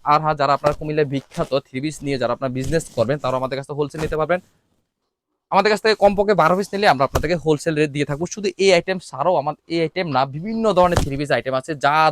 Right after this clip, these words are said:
যত পিস লাগবে দেওয়া যাবে। হিউজ কালেকশন আছে, আপনারা বুঝে শুনে দেখে আপনারা নিতে পারবেন। হেল্পলাইন নাম্বার দেওয়া আছে, ওইখানে আপনারা যোগাযোগ করে বিস্তারিত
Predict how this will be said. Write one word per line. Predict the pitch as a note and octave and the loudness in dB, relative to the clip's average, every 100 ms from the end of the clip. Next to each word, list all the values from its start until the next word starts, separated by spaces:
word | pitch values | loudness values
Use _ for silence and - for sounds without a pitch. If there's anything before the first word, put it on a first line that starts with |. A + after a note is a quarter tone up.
| C3 | 2
যত | C#3 C#3+ | -4 -4
পিস | C3+ | -10
লাগবে | B2+ A#2+ A#2+ | -8 -8 -2
দেওয়া | A#2+ A#2 | 0 0
যাবে। | A#2+ E3+ - _ _ _ _ | 0 -2 -6 _ _ _ _
হিউজ | F3 A3+ G#3 | 2 2 2
কালেকশন | - E3+ - F3 | 0 -2 -2 -4
আছে, | E3 G3+ G#3 - _ | 0 0 0 -6 _
আপনারা | A#2+ C#3 D#3+ - _ - | -6 2 2 2 _ -8
বুঝে | C3 C3+ F3 | -6 0 0
শুনে | - D#3 F#3 | 0 -4 -4
দেখে | C#3 C3 D#3 | -4 -2 -2
আপনারা | C3+ C#3+ | -2 -4
নিতে | C3+ D#3 | -6 -4
পারবেন। | E3+ F#3 | -4 -6
হেল্পলাইন | C#3+ C#3+ C3+ - D#3+ E3+ | -4 -6 -6 -6 -4 -2
নাম্বার | E3+ | -2
দেওয়া | E3+ F3+ | 0 -2
আছে, | D#3 | -2
ওইখানে | C3 C#3 | -8 -8
আপনারা | - D#3 | -4 -6
যোগাযোগ | C3 B2+ C#3 - | -4 -6 -6 -8
করে | F3 | -10
বিস্তারিত | B2 - A#2+ | -10 -8 -4